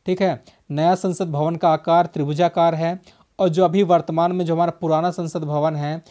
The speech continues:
इसका आकार कैसा है, तो आप लोग को याद रखना है जो कि गोलाकार यानी कि वृत्ताकार है। तो ऑप्शन नंबर सी यहाँ पर करेक्ट आंसर होगा, नया संसद भवन का आकार त्रिभुजाकार है। क्वेश्चन नंबर नेक्स्ट आप लोग का है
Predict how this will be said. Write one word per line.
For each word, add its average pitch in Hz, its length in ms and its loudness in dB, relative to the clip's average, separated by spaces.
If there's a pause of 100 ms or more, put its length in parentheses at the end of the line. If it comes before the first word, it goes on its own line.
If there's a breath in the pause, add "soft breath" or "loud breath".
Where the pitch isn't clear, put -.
(300 soft breath)
इसका 196 360 2
आकार 190 440 4
कैसा 175 320 0
है, 175 120 2
तो 175 140 -2
आप 151 140 -2
लोग 156 80 -6
को - 80 -4
याद 165 200 2
रखना 170 240 -4
है 180 220 -4 (340 soft breath)
जो 147 120 -10
कि 175 160 -10
गोलाकार 160 520 2
यानी 156 140 -4
कि 165 120 -4
वृत्ताकार 135 680 -2
है। 127 200 -6 (400 soft breath)
तो 170 60 -2
ऑप्शन 156 200 -2
नंबर 185 180 0
सी 196 200 -4
यहाँ 185 260 0
पर 180 60 2
करेक्ट 165 320 -2
आंसर 170 240 0
होगा, 170 320 0 (360 soft breath)
नया 160 240 2
संसद 175 300 -2
भवन 160 220 -2
का 160 100 0
आकार 160 420 2
त्रिभुजाकार 147 760 0
है। 123 220 -4 (600 soft breath)
क्वेश्चन 185 220 0
नंबर 208 140 0
नेक्स्ट 185 260 2
आप 196 160 0
लोग 185 160 -2
का 185 100 2
है 160 340 0